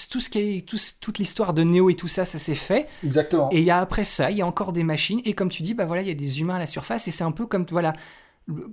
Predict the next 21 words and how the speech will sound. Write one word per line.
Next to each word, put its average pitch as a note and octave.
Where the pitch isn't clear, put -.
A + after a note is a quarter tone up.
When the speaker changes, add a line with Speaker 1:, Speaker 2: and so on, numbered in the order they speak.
Speaker 1:
c'est -
exactement A3+
ce -
que G#3+
t'as G3
dit, F#3
le D#3
point E3+
de F3+
vue F#3
optimiste, F#3
c'est, E3
et E3+
l'après, F3+
le D#3
post-Matrix, F#3
que, G3
comment G#3
est-ce G3+
qu'on F#3+
peut G3+